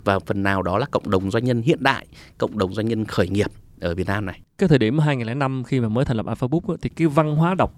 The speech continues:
Speaker 2: sách kinh doanh ở Việt Nam như thế nào?
Speaker 1: À, nói chính xác là không có. Ừ, nó chưa
Speaker 2: <laughs>
Speaker 1: có. Thực ra
Speaker 2: À.
Speaker 1: nó len nhem,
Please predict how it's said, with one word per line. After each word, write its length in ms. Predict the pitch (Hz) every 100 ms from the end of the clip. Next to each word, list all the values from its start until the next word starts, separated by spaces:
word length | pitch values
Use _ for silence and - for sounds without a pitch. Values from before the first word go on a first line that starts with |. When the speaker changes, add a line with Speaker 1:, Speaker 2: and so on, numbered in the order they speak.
| -
Speaker 2:
sách 220 | - 196 -
kinh 160 | 147
doanh 260 | 143 143 139
ở 80 | 127
Việt 120 | 127
Nam 180 | 127 127
như 80 | 123
thế 100 | 147
nào? 160 | 117 - _ _ _ _ _ -
Speaker 1:
À, 220 | 139 131
nói 100 | 131
chính 100 | 147
xác 200 | 220 208
là 60 | 180
không 140 | 190
có. 140 | 170 196 - - 156
Ừ, 200 | 156 135
nó 80 | 135
chưa 120 | 151
Speaker 2:
<laughs> 60 | 147
Speaker 1:
có. 120 | 123
Thực 140 | 127 139
ra 60 |
Speaker 2:
À. 20 |
Speaker 1:
nó 120 | 151 151
len 200 | 170 175
nhem, 420 | 180 175 170